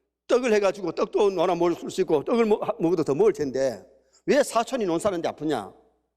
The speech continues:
그게 시기하고 질투 때문에 사촌이 논을 싸면 배가 아프다는 말이 있잖아요. 아무리 씨가 좋아도 토양이 좋지 않으면 좋은 열매를 맺을 수가 없습니다. 일꾼이 좀 약해도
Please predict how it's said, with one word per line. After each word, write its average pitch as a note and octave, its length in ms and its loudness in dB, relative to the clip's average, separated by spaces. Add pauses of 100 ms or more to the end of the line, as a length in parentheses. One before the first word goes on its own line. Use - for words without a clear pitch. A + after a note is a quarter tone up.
(440)
그게 F#3 220 0
시기하고 D#3+ 480 -4
질투 E3+ 320 -10
때문에 B2+ 440 -2 (760)
사촌이 F3 420 0
논을 E3 320 2
싸면 D3 340 0
배가 E3+ 220 2
아프다는 C3+ 520 -4 (140)
말이 D3 280 -2
있잖아요. A2+ 500 -6 (1900)
아무리 B3+ 460 0
씨가 B3 280 0
좋아도 F#3+ 400 0
토양이 C4+ 440 0
좋지 F#3 260 0
않으면 D3+ 600 -2
좋은 F#3+ 260 2
열매를 F#3+ 300 0
맺을 D#3+ 220 -2
수가 C3+ 220 -4
없습니다. C3 580 -2 (760)
일꾼이 D#4 420 2
좀 G#3 220 0
약해도 F3+ 720 0